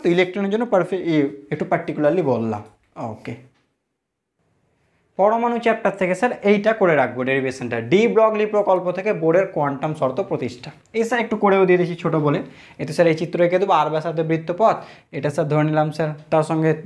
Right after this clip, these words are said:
জড়িত স্যার তরঙ্গ দৈর্ঘ্য। এবার তো জানি না স্যার টোটাল কত তরঙ্গ, এ স্যার এ তো স্যার peak to peak, এটাই তরঙ্গ দৈর্ঘ্য, হ্যাঁ কি না?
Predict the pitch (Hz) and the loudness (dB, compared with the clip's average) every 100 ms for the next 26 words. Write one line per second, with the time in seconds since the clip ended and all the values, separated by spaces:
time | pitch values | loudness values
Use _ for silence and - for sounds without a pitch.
0 | 151 147 151 156 156 156 147 156 160 175 | 2 4 4 2 -4 0 0 2 0 0
1 | 180 226 - - - 151 151 156 165 180 | 0 -2 -2 -14 -4 -2 2 2 4 4
2 | 180 190 180 185 196 185 190 185 170 156 | 2 0 0 2 2 2 0 0 -4 -2
3 | 139 120 - - _ - 165 156 156 185 | -2 -4 -14 -20 _ -8 -6 -6 2 0
4 | 180 180 175 196 - 170 - 170 175 175 | 2 -4 -2 -4 -4 -4 0 2 2 2
5 | 170 165 165 - 165 160 151 | 2 2 -4 -2 -2 0 0